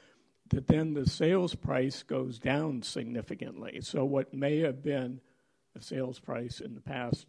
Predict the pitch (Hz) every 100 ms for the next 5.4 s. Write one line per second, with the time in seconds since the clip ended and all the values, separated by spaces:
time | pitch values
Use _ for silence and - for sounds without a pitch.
0 | - 139 - 120 143 123 123 - 127 127
1 | - 123 123 120 127 117 123 120 120 117
2 | 139 120 127 _ _ _ _ _ - 123
3 | 120 120 131 - _ _ _ _ _ _
4 | - - 139 131 113 185 - 156 - 127
5 | 127 127 131 143